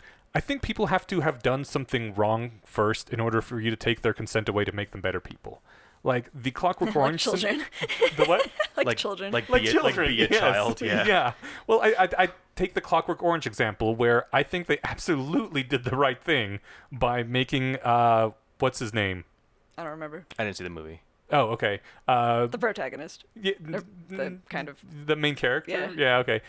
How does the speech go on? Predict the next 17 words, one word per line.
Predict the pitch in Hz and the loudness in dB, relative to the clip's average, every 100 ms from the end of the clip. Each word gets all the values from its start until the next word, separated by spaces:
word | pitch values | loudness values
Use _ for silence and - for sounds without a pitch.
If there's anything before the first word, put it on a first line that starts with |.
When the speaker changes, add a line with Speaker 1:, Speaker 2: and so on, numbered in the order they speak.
| - - | -20 -2
Speaker 1:
Uh, | 143 139 147 143 | 2 4 2 0
they | 165 | 2
absolutely | 175 196 190 156 | 4 2 2 0
did | 147 | 0
the | 139 | 0
right | 135 131 | 0 2
thing | 131 120 | -2 0
by | 113 | 0
making | 113 120 123 | 0 0 0
him | 123 123 | -2 -2
unable | 123 113 110 110 | -2 0 0 0
to | 120 | -2
be | 107 | -4
violent | 101 95 92 95 | -4 -4 -6 -10
anymore. | 92 92 - - _ - _ - | -12 -14 -16 -18 _ -20 _ -6
And | 135 131 127 127 123 - | -2 0 0 -2 -4 0
I, | 143 | 2